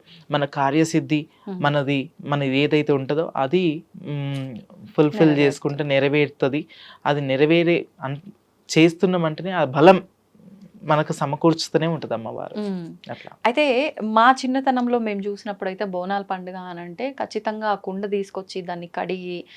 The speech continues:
Speaker 2: వండిన తర్వాత, దాంట్లోనే వండిన తర్వాత, అప్పుడు దాన్ని కొంచెం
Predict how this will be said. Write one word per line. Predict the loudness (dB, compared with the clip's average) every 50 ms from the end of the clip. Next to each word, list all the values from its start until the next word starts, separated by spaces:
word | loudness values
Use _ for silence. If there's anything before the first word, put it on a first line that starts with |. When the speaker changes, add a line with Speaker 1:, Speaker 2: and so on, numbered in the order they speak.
| -20 -20 _ _ 4
Speaker 2:
వండిన | 4 4 6 4 2 4 2 2
తర్వాత, | 2 2 2 4 4 4 4 4 4 4 4 2 0
దాంట్లోనే | 2 2 2 2 0 0 -2 -2 -2 0
వండిన | -2 -2 -2 0 -2 -2 -2
తర్వాత, | -2 -4 -4 -2 0 0 0 0 0
అప్పుడు | -4 -4 -4 _ -4 -2
దాన్ని | 0 0 0 0 -2 -4 -4 -6 -8 -10 _ -20 -20 -20 _
కొంచెం | -12 -12 -12